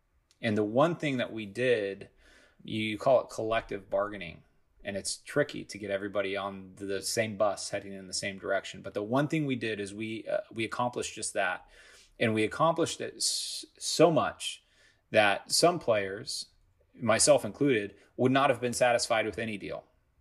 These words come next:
because we knew what we wanted, right? But this is when you have to, you, you step up to that line and you have to decide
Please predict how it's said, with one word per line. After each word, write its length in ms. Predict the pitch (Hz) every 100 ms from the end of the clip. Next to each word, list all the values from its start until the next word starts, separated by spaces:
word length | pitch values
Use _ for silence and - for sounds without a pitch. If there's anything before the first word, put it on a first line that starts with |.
| _
because 260 | 101 123 110
we 140 | 139
knew 240 | 131 147
what 200 | 143 123
we 80 | 110
wanted, 440 | 98 95 - - - _ _
right? 260 | 104 101 - _ - - _ _
But 420 | - 120 - - _ -
this 280 | 117 151 147
is 120 | 117
when 240 | 120 113
you 80 | 104
have 260 | 92 117 -
to, 360 | 110 101 98 - _
you, 300 | - 107 104
you 220 | 107 110
step 440 | - - - 143 156
up 160 | 143
to 100 | -
that 220 | 131 120 139
line 520 | 165 110 90 98 123 -
and 140 | 107
you 80 | 95
have 180 | 107 -
to 80 | 101
decide 420 | - 71 53